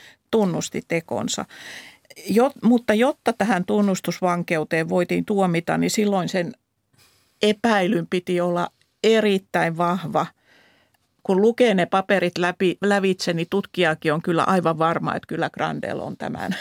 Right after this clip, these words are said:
<laughs> nämä rahat väärentänyt, että siinä ei ollut mitään epäselvyyttä. Mutta kun ei ollut kahta todistajaa ja hän kielsi loppuun asti tuomioistuimessa, niin sitten ei ollut muuta vaihtoehtoa, koska tuomioistuin ei,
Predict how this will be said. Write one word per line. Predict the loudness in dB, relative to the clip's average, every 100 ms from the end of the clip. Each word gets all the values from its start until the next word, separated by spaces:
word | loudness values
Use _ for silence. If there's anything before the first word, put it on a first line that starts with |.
| -4
<laughs> | -6 -2
nämä | -2 0 0 -2 -8 -2
rahat | 0 0 0 0
väärentänyt, | 0 0 0 -2 -2 -2
että | -2 -2
siinä | -2 0
ei | 0 -2
ollut | -2 -2
mitään | 0 0
epäselvyyttä. | 0 -2 -2 -2 -2 -2 -4 -4 -6 -8 -14 -2
Mutta | 0 2 0
kun | 2
ei | 4 4
ollut | 2 0
kahta | 0 0 0 0
todistajaa | 2 2 2 0 0 0 0
ja | 0
hän | 0 0
kielsi | 0 2 2 2
loppuun | 0 0 -4 -6 -4 -2
asti | -2 -4 -8 -8 -10 -6
tuomioistuimessa, | -4 -2 -2 -2 -4 -4 -6 -4 -6 -6 -6
niin | -8 -8
sitten | -8 -6 -2
ei | 0
ollut | 0 0
muuta | 0 -2 -4 -6 -6 -6
vaihtoehtoa, | -2 0 -2 -4 -4 -4 -2 -4 -4 -8 -6
koska | -4 0 0
tuomioistuin | 2 4 4 2 0 -2 0
ei, | 0 -2